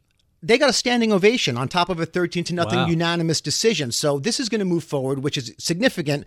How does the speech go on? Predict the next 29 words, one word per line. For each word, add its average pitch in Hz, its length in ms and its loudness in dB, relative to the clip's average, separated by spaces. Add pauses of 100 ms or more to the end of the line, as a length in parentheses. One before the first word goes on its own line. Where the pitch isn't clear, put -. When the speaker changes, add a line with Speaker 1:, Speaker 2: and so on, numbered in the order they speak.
(280)
Speaker 1:
demonstrates 175 500 2
medical 170 360 0
efficacy. 151 480 -2
The 127 100 -6
D 151 320 -6
E 147 60 0
A - 20 0
is 139 100 -2
gonna 135 160 -8
have 143 200 -4
to 147 80 -6
reschedule, 135 580 -4
and 131 80 -6
that's 135 160 -6
gonna 131 160 -6
open 127 220 -6
up - 80 -10
the - 80 -14
pipe 120 260 -4
in 104 60 -10
our 95 100 -14
Speaker 2:
So - 200 -4
Speaker 1:
opinion. 165 100 0
Speaker 2:
let's 170 200 0
talk 165 280 0
about 131 420 -2 (380)
asthma, 180 580 -2 (240)
Alzheimer's, 156 880 -6
cancer, 156 640 -10